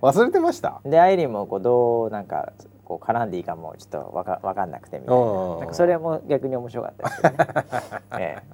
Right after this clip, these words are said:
Speaker 2: 僕今言ってる話、流星番組と全く関係ない話してますよ。
Speaker 1: ああ。
Speaker 2: ええ。
Speaker 1: あ、ああ、そういうことですか？
Speaker 2: ええ、全然全然、ふ-、
Speaker 1: ああ。
Speaker 2: 普段の
Speaker 1: あ、普段の。
Speaker 2: 話を今してます。
Speaker 1: ああ、
Speaker 2: 流星の番組、すいません、全然関係ないです。
Speaker 1: ああ、ああ。
Speaker 2: ええ。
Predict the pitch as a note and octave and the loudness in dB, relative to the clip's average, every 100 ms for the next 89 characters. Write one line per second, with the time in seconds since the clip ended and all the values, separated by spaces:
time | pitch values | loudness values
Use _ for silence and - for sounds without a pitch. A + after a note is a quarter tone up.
0 | - G3 B3+ E4 C4 D#3 C3+ E3+ D3+ D3+ | -4 -2 2 6 8 6 4 4 4 2
1 | C#3+ C#3+ D#3 D#3+ F3+ F#3 A#2+ G#2+ A2+ C#3 | 0 0 2 2 4 2 0 -4 -4 -4
2 | C#3+ D3 C#3 F#2 F#2 - - - G2 - | -4 -2 -4 -4 -10 -14 -16 -10 -8 -8
3 | - A#2 A2 G#2+ F#2+ F#2+ - F#2+ F#2+ - | 0 4 6 6 4 4 2 2 -2 -8
4 | - G3+ G#3+ F#3 D#3 A3 A3 B2+ F3+ D#3+ | 4 8 8 8 6 4 4 2 2 2
5 | E3+ E3 D3 C3 B2 - D#3 E3 C#3+ D3 | 4 2 2 -2 -4 0 2 4 2 2
6 | G#2 F2 - - - C#3 G#2 B3 F#4 B2 | 0 -4 -14 0 6 6 6 4 4 4
7 | G2 C#3+ D3 F3 D3 G#2+ A2 F#2+ - G2 | 0 0 2 4 4 2 -4 -8 -6 -6
8 | F2+ F2 - - D3 C#3 C3 A2 F#3+ F3+ | -6 -12 -6 0 2 4 2 4 4 4
9 | E3 D#3 D3 D3 C#3+ - C#3 C#3 G2+ F#2+ | 2 0 0 0 -2 -4 -2 -2 -2 -4
10 | A2+ A#2+ A2+ G#2+ F#2 A#2 A#2+ G2 D#2+ F#2 | -4 -4 -6 -8 -2 0 2 2 -2 -4
11 | E2 - F#2+ D#2 | -8 -6 -6 -6